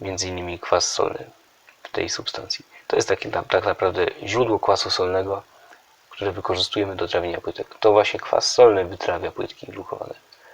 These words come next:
I kwas solny jest naprawdę niebezpieczną substancją. Nawet takie małe ilości, jak powstają tutaj w wyniku hydrolizy, e, chlorku żelaza z wodą, mogą spowodować obrażenia.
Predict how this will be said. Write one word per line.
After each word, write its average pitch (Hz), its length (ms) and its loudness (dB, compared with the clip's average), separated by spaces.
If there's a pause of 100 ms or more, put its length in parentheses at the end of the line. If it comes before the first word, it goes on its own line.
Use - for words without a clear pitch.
(960)
I 95 560 -10 (480)
kwas - 240 2
solny 107 240 2
jest 92 140 0
naprawdę 90 360 2
niebezpieczną - 520 -6
substancją. - 580 -10 (420)
Nawet 98 320 0
takie - 260 0
małe 104 280 0
ilości, 98 380 -2
jak 87 80 -4
powstają 90 480 -2
tutaj 90 260 -8
w - 160 -20
wyniku 92 480 -8 (540)
hydrolizy, 101 720 -2 (1160)
e, 85 360 -6 (680)
chlorku 90 640 -6 (240)
żelaza 90 500 2
z - 100 -4
wodą, 92 340 -2 (420)
mogą 98 300 2
spowodować 85 580 -4
obrażenia. 87 420 -6